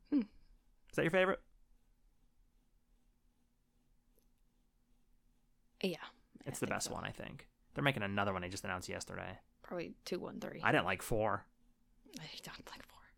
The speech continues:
Speaker 2: No, I didn't even like it.
Speaker 1: Two, one, three, four. Yeah.
Speaker 2: Is that your order?
Speaker 1: Yeah.
Speaker 2: Two, three, one, four?
Speaker 1: Two, one, three, four.
Speaker 2: Yeah, two, one, three, four is my order too.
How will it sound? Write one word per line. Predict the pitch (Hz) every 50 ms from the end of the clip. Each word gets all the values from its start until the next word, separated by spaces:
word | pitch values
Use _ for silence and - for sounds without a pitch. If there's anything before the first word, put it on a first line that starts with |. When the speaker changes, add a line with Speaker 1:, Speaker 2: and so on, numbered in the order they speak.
| _ -
Speaker 2:
No, | 120 120 113 95 95
I | 107 107
didn't | 120 110
even | 104 98 90 87
like | 90 110 131 131
it. | - 80 - -
Speaker 1:
Two, | - - 185
one, | 175 165
three, | 160 160 151 -
four. | - - - - - - _ _ -
Yeah. | 185 151 - - - _ _ _ _ _ _ - - _ _ _ - _ - - - - - - _ _ - - - - -
Speaker 2:
Is | - 117
that | 127 123
your | - 110 107
order? | 110 117 135 151 151 - - - - -
Speaker 1:
Yeah. | 190 170 - -
Speaker 2:
Two, | - - 120
three, | - 123 117
one, | 113 107 107 107
four? | - 113 117 127 131 - - -
Speaker 1:
Two, | - - 196 185 175 165
one, | 170 170 165 165
three, | 160 160 160 160
four. | 151 - - - 160 - - _ -
Speaker 2:
Yeah, | - 104 98 - - - - -
two, | - 117 104
one, | 104 104 101
three, | - 107 101
four | - 107 101
is | 98 95
my | 98 95 92
order | - - 92
too. | - - - - -